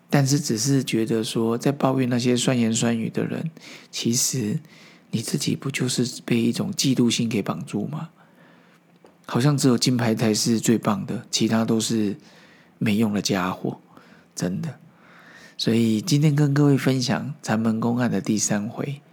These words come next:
谁附汝？谁绑住你了？透过三祖生忏跟小沙弥的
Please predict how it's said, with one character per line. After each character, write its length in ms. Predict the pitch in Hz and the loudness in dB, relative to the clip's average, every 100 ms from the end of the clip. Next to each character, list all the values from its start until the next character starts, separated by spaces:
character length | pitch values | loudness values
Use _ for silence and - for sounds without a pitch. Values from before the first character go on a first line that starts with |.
| _ | _
谁 340 | - - 95 - | -10 -2 -2 -2
附 320 | - 69 - | -2 -4 -4
汝？ 140 | - 170 - - | -8 -10 -14 -10
谁 200 | - 117 | -4 -2
绑 240 | - 117 | -2 -6
住 220 | 127 117 | -4 -4
你 140 | 87 - | -4 -10
了？ 160 | - - - - - - _ | -14 -18 -20 -20 -20 -20 _
透 180 | - 131 | -2 0
过 380 | 139 123 120 - | 2 0 -2 -6
三 260 | - 139 135 | -4 -2 0
祖 200 | - 107 | -2 -2
生 280 | - 117 113 | -2 -4 -6
忏 240 | - 120 101 - _ _ _ | -6 -6 -6 -14 _ _ _
跟 260 | - 120 123 | -2 0 0
小 340 | 135 110 107 | 0 0 0
沙 300 | 110 - 131 | 0 -2 0
弥 180 | 135 101 | -2 -2
的 220 | 92 95 | -2 -4